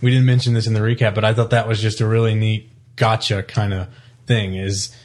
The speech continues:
if you remember back to season one, the very first time Matt ran into Noah was a similar situation. Matt was in a bar in Los Angeles somewhere,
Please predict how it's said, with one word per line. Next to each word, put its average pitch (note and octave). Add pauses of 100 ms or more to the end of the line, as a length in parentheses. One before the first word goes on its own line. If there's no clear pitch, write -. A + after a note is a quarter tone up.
(120)
if A2+
you D3
remember D#3
back B2+
to C3
season C3
one, C3+
the G#2
very A2+
first A#2+
time A2 (420)
Matt A2 (180)
ran G#2
into G#2 (200)
Noah F#2+ (420)
was G#2 (100)
a A#2
similar C3+
situation. C3+
Matt G2
was G#2+
in G#2+
a G#2
bar A2+
in A2
Los G#2+
Angeles B2
somewhere, A#2+